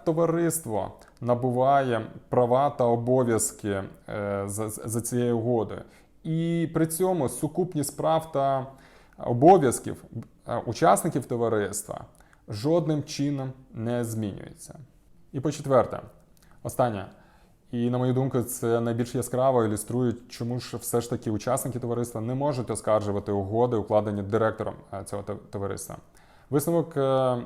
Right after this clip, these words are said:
звучить наступним чином. Інтереси, е, товариства можуть не збігатися з інтересами учасників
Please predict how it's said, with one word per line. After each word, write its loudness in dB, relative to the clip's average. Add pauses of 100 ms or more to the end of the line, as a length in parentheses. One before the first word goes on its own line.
(200)
звучить -4
наступним -4 (160)
чином. -4 (440)
Інтереси, 2
е, 0 (320)
товариства 0 (380)
можуть 0
не 0
збігатися -2 (140)
з -4 (100)
інтересами 0 (160)
учасників -6